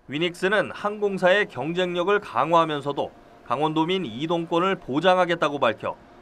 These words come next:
모기지인 양양 국제공항을 유지하겠다는 뜻을 분명히 했습니다. 이미 전담팀을 구성해 항공운항 증명 재발급을 비롯한 행정 절차에 착수했고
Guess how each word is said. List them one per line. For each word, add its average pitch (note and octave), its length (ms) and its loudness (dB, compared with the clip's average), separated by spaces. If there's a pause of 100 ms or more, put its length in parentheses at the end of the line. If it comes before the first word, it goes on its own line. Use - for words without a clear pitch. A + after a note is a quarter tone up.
(120)
모기지인 C#3+ 760 0
양양 E3+ 320 0
국제공항을 E3 920 -2
유지하겠다는 E3+ 800 2
뜻을 C#3+ 440 -4
분명히 E3+ 400 0
했습니다. G#2 420 -6 (720)
이미 E3+ 240 -2
전담팀을 F3+ 720 0
구성해 D#3 380 -2 (340)
항공운항 F#3 680 0
증명 F#3 400 -2
재발급을 E3+ 680 2
비롯한 F3+ 500 0
행정 G#3 440 -6
절차에 F3+ 400 0
착수했고 E3 640 -6